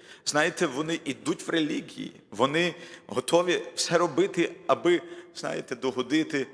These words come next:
нинішній якійсь, е, ситуації».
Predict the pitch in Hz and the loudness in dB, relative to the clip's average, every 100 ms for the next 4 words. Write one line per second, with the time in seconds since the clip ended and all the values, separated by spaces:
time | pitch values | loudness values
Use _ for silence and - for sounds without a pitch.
0 | - 113 147 151 139 135 139 - 143 143 | -14 -4 -2 -2 -4 -6 -10 -8 -4 0
1 | - - - - _ - 117 113 - - | 0 -2 -12 -20 _ 0 2 2 -2 -10
2 | - 151 - 147 143 - - | -6 -6 -4 0 0 0 -8